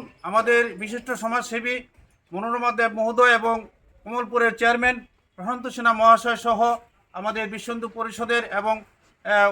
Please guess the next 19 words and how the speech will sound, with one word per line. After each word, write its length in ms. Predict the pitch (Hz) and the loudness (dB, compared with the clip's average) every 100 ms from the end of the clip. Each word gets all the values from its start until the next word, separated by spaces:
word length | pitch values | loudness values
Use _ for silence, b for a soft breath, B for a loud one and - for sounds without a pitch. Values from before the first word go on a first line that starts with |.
| 175 | 0
অনেকেই 360 | 202 214 233 226 202 | -6 -4 -2 0 4
যারা 180 | 202 202 202 170 | 8 8 6 -4
বিভিন্ন 220 | 190 220 220 | -10 -6 -4
সংগঠনে 380 | 214 214 208 214 208 | -4 -4 0 6 6
আছেন, 240 | 208 226 226 | 4 -2 -4
আহ, 640 | - _ _ _ 196 202 190 170 | -12 _ _ _ -4 -4 -4 -6
রাষ্ট্রীয় 300 | 185 185 226 196 | -6 -6 -8 -4
স্বয়ংসেবক 460 | 208 208 214 208 208 | -4 -4 -6 -10 -8
সংঘ 180 | 214 220 233 233 _ _ - 196 | -8 -2 -2 -2 _ _ -14 -6
এবং 160 | 220 220 208 _ 160 | -4 -4 -8 _ -8
বিএমএস, 420 | 170 208 220 233 226 _ _ - | -4 -2 0 -2 -4 _ _ -20
প্রত্যেক 300 | 190 233 - | -16 -14 -12
সংগঠনের 400 | 202 214 220 220 220 | -8 -6 -4 -4 -6
পক্ষ 140 | 190 202 214 | -10 -8 -8
থেকে 140 | 214 208 | -6 -2
এখানে 220 | 208 214 208 - - 170 | 0 2 0 -6 -14 -8
আমরা 140 | 202 196 | -6 -8
উপস্থিত 260 | 185 220 220 | -10 -6 -4
আছি। 180 | 214 | -4